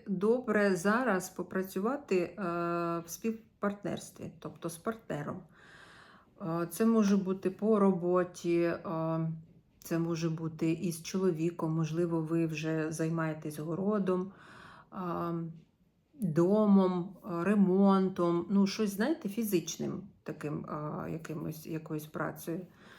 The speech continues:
І добре б було просити про допомогу. Тут, бачите, дві людини, і вони дуже ладно впораються. Тому я вам раджу, е, не нести все на собі, а все ж таки просити про допо-,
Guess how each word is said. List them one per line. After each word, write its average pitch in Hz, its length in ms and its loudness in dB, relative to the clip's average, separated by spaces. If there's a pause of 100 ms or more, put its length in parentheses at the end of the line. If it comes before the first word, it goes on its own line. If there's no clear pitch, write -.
(320)
І 190 220 0
добре 240 480 2
б 202 140 -4
було 185 360 2
просити 220 520 -2
про 202 180 -2
допомогу. 175 680 -2
Тут, 175 200 -8
бачите, 247 360 -4
дві 180 200 -2
людини, 202 380 2
і 175 80 4
вони 208 480 2
дуже 185 340 0
ладно 180 340 0
впораються. 165 680 -4 (320)
Тому 208 400 2
я 202 200 2
вам 196 220 2
раджу, 190 640 0
е, 202 40 -6 (380)
не 196 400 2
нести 185 480 0
все 170 240 -4
на 180 140 -2
собі, 226 520 -4 (580)
а 180 300 -2
все 180 220 -2
ж 220 100 -6
таки 220 200 -6
просити 196 460 -6
про 185 200 -6
допо-, 170 400 -6